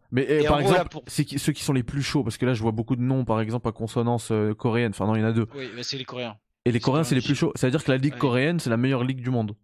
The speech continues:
Speaker 2: Oui, de très, très loin.
Speaker 1: Ok. Et
Speaker 2: Pour,
Speaker 1: du, et,
Speaker 2: pour
Speaker 1: et
Speaker 2: te faire
Speaker 1: du coup,
Speaker 2: une
Speaker 1: Re-,
Speaker 2: analogie,
Speaker 1: et pourquoi Reckless,
Speaker 2: euh,
Speaker 1: il va pas jouer en Corée ?
Speaker 2: parce qu'il est pas, il est pas assez fort. Reckless, il, actuellement, il est même pas top vingt à son poste.
Speaker 1: Ah ouais, et pourquoi tous les gens nous l'ont vendu comme le
Speaker 2: Parce
Speaker 1: Ballon
Speaker 2: que
Speaker 1: d'Or,
Speaker 2: c'est,
Speaker 1: euh ?
Speaker 2: euh, c'est une légende.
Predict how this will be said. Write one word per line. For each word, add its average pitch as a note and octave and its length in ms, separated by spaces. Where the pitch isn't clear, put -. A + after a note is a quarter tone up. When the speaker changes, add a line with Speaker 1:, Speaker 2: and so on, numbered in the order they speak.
Speaker 2:
Oui, C#3+ 200
de C3 80
très, C#3 200
très - 160
loin. A#2+ 180
Speaker 1:
Ok. A2+ 220
Et - 800
Speaker 2:
Pour, A2+ 100
Speaker 1:
du, D3 80
et, C#3+ 40
Speaker 2:
pour - 100
Speaker 1:
et C#3 40
Speaker 2:
te C3+ 40
faire - 160
Speaker 1:
du - 40
coup, F#3 100
Speaker 2:
une D#3 60
Speaker 1:
Re-, - 20
Speaker 2:
analogie, F3+ 560
Speaker 1:
et D3 80
pourquoi - 260
Reckless, D3+ 340
Speaker 2:
euh, - 40
Speaker 1:
il C3 60
va B2+ 100
pas C#3 140
jouer B2+ 160
en C3 80
Corée ? A#2+ 320
Speaker 2:
parce B2+ 100
qu'il C3+ 120
est B2+ 60
pas, C#3 300
il B2+ 60
est A#2 60
pas - 100
assez - 160
fort. - 320
Reckless, F3 360
il, C3+ 100
actuellement, D3 360
il D#3+ 120
est A#2 40
même A2+ 120
pas A#2+ 120
top B2+ 200
vingt C3+ 200
à D3 60
son D#3+ 160
poste. - 380
Speaker 1:
Ah D3+ 220
ouais, C3+ 140
et A#2 40
pourquoi D#3+ 300
tous - 100
les B2+ 160
gens C#3 160
nous B2 140
l'ont B2 80
vendu B2 260
comme A#2+ 180
le A#2 120
Speaker 2:
Parce A#2+ 180
Speaker 1:
Ballon A#2+ 80
Speaker 2:
que A#2 60
Speaker 1:
d'Or, C3 100
Speaker 2:
c'est, D#3+ 180
Speaker 1:
euh ? D3+ 260
Speaker 2:
euh, D#3+ 40
c'est D#3+ 220
une D#3+ 100
légende. F#3+ 460